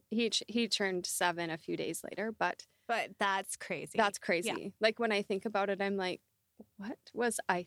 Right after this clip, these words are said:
Speaker 1: thinking?"
Speaker 2: And how are we all still alive?
Speaker 1: Right. How are they all still
Speaker 2: <laughs>
Speaker 1: alive? Like, how did I get these humans to be this
Speaker 2: Uh-huh.
Speaker 1: big? And yeah, so it's, it's crazy. It's evolved, definitely. It was busy when they were younger.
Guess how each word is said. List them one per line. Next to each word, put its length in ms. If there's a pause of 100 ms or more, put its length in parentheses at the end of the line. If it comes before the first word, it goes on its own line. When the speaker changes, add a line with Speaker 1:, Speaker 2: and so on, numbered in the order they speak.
(120)
Speaker 1:
thinking?" 640
Speaker 2:
And 140
how 220
are 140
we 160
all 180
still 300
alive? 540
Speaker 1:
Right. 280
How 140
are 140
they 200
all 140 (100)
still 160
Speaker 2:
<laughs> 140
Speaker 1:
alive? 360
Like, 160
how 260
did 160
I 520 (280)
get 180
these 220
humans 380
to 100
be 140
this 220
Speaker 2:
Uh-huh. 80 (220)
Speaker 1:
big? 120
And 200 (520)
yeah, 360
so 260
it's, 440
it's 200
crazy. 400
It's 180
evolved, 340
definitely. 480
It 60
was 160
busy 380
when 180
they 120
were 140
younger. 640